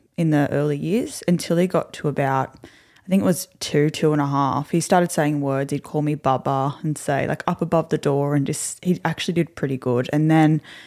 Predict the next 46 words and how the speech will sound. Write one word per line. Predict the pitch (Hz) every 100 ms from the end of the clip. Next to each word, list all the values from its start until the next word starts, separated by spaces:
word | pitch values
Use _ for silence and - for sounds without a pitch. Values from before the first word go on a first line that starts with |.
| - - - - - _ _
unfortunately, | - 175 233 381 359 302
he | 233
got | 226 196 - - -
very | 165 180 180 180
severe | - 185 165 156
autism, | 151 151 - 160 156 139 147 - - -
and | 156 156
then | 147
he | 147
stopped | - 151 -
speaking. | - 139 139 - 143 147 - _ -
And | 160 139
I | 156
just | 165 -
couldn't | - 185 185
imagine | 165 143 143 147 139 139 139 - _ _ -
the | 143
pain | - - 143 139 139
of, | - 110 117 - -
you | 156
know, | 143 139 143 _
n-, | 170 - - _ -
not | 185 170
only | 170 175 156
you | 151
find | - 151 147
out | 143
they | 151
have | 143
Down | 147 147
syndrome | - 156 156 151 - - 165 _ _ _ _ _ - -
and | 156 165
you've | 156
got, | 147 156 - -
you | 160
know, | -
the | -
therapies | 139 - 156 151 151 147 -
to |
go | - 147 147
to | -
and | -
all | 82
these | 82 - -
things, | 87 85 156
but | - 160 151